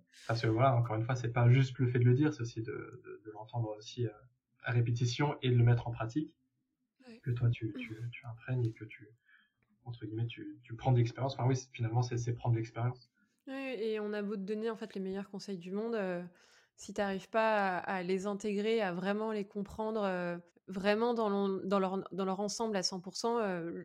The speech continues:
Speaker 2: il y aura pas un avant et un
Speaker 1: Mm.
Speaker 2: après, euh, ça restera juste, euh, très abstrait et un conseil sur, sur une feuille,
Speaker 1: Ouais, c'est
Speaker 2: mais,
Speaker 1: ça.
Speaker 2: euh, c'est,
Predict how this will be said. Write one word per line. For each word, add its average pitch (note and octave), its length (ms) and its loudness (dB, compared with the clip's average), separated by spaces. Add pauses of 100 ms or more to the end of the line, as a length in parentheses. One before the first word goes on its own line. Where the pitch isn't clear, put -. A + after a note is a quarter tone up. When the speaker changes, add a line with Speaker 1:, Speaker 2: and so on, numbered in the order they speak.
(100)
Speaker 2:
il G#3 80 -8
y G#3+ 80 4
aura G3 140 4
pas G#3+ 100 2
un G3+ 160 2
avant G3 280 2
et G3+ 120 2
un D3+ 80 4
Speaker 1:
Mm. D3 60 4
Speaker 2:
après, A3 360 2
euh, F#3+ 240 0
ça G3+ 160 -2
restera F#3 600 -2
juste, G3+ 340 -6
euh, E3+ 260 -4
très G3+ 280 -4
abstrait G#3+ 520 -4
et F#3+ 40 -6
un F3 100 -8
conseil G3+ 340 -6
sur, G3+ 220 -12 (140)
sur F3 160 -14
une F3+ 100 -8
feuille, - 240 -2
Speaker 1:
Ouais, E3 140 4
c'est F3+ 60 0
Speaker 2:
mais, F3 40 2
Speaker 1:
ça. E3+ 220 2
Speaker 2:
euh, E3 200 -2
c'est, F#3+ 80 -12